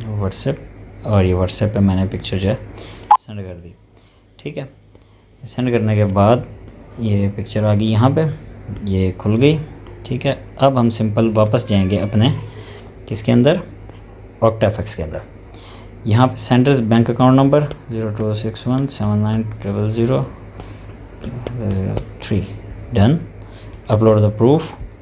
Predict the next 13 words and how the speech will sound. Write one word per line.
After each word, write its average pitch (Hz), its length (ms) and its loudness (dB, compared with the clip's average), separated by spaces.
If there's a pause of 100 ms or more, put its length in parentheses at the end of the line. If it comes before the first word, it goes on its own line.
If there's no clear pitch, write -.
(720)
Files, 123 500 2 (400)
क्योंकि - 160 -4
हमारे 110 260 6
पास 113 180 2
files 120 260 4
में 127 180 4
gallery 113 260 4
में 123 140 4
पड़ी 123 220 2
है, 131 80 2
हम 117 240 -2
यहाँ 110 200 0
से 117 220 0